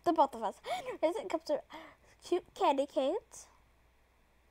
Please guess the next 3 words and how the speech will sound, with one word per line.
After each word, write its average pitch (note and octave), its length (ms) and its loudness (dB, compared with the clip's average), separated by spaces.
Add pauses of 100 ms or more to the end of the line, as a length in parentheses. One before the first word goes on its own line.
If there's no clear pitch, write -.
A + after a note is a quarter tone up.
(2500)
It - 80 -6
comes F#4 160 4
with E4+ 200 4